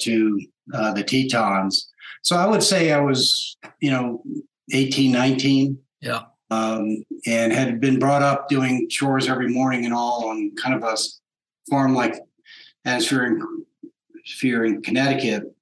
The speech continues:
Speaker 1: but suddenly, um, learning the ways and means of around cattle and horses, much more horse work than I w-, had ever done before. And, you know, the people and the, of course, the environment,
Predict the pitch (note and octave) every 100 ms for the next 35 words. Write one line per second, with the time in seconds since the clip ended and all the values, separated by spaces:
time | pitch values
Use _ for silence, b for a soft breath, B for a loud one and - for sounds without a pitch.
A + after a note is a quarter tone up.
0 | _ A2+ A2+ G2+ - B B B B _
1 | _ - C3+ C3 B2+ A#2+ A2+ A2 G#2 G#2
2 | B2+ B2+ B2+ A#2 A2+ A2 G#2 - _ _
3 | _ A#2+ B2+ B2+ A2 A2+ A2 G2+ - _
4 | _ _ A#2 B2 A2+ A2 G2+ F#2+ - -
5 | - - E2+ A2 A#2 A#2 - B2 A#2 A2+
6 | A2+ A2 B2 A#2+ A#2+ G#2+ - C3 A#2+ A#2+
7 | A#2+ G#2+ G2 - - A#2 - A2+ G2+ -
8 | - _ b _ _ - G#2+ G#2 G2+ -
9 | A2 A2+ A2 A2 G#2+ G#2 - A2 A2 G#2+
10 | G2 G2 B B B B B _ - C3+
11 | A#2 A2 A2 - C#3+ C#3 C#3 C3 C3 A2
12 | G#2+ G#2+ G2+ G2+ _ _ _ - C#3+ B2+
13 | - C3 A2+ A2 B2 A#2+ G#2 G2+